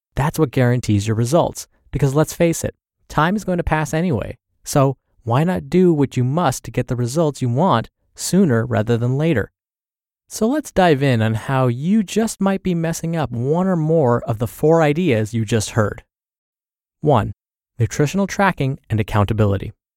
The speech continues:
The way one plans their nutrition is highly personal, and you should take into account the psychological needs of the individual. On a personal level, I can stick to just about any type of plan. I'm relatively indifferent,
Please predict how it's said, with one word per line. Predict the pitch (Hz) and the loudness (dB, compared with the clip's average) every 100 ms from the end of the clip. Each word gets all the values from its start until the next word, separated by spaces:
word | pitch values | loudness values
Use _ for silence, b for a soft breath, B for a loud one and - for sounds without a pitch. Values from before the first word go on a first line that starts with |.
| _ _ _ _ _ _ _ - | _ _ _ _ _ _ _ -2
The | 131 | 0
way | 147 233 | 4 2
one | 220 208 196 | 2 2 2
plans | - 165 170 160 | 0 0 0 -2
their | - 139 | 0 2
nutrition | 127 - 127 117 117 | 2 0 -2 0 -2
is | - | -2
highly | 110 113 123 | 0 2 2
personal, | - 147 135 117 - _ - | 0 -2 0 -4 -6 _ -4
and | 120 | -2
you | 120 | 0
should | 131 120 | -2 -2
take | - 196 | -2 0
into | 214 196 208 | 0 0 0
account | - 143 135 - | 0 0 0 -2
the | 113 | -8
psychological | - 135 147 160 131 127 117 123 | -2 -2 0 0 2 0 -2 -2
needs | 135 160 120 | 0 -2 0
of | 113 | -2
the | 104 | 0
individual. | 107 101 107 101 - _ _ _ _ b b | 0 2 0 0 -8 _ _ _ _ b b
On | 170 | 0
a | - | 0
personal | - 190 190 170 | 0 -2 0 2
level, | 113 101 104 _ b b | 2 2 -4 _ b b
I | 160 | -6
can | 294 247 | -4 -8
stick | - - 180 | -6 -6 -6
to | - | -8
just | 113 139 - | -8 -6 -2
about | 123 113 - 139 | 0 0 -2 0
any | 143 156 | 2 0
type | - 131 117 | 0 -2 0
of | 110 | -2
plan. | - 113 101 - _ _ _ _ - | -2 -2 -2 -8 _ _ _ _ -6
I'm | 185 202 185 | -2 0 2
relatively | 202 214 - 196 175 170 | 2 2 -2 -2 0 0
indifferent, | 135 143 135 - - | 2 2 0 -4 -10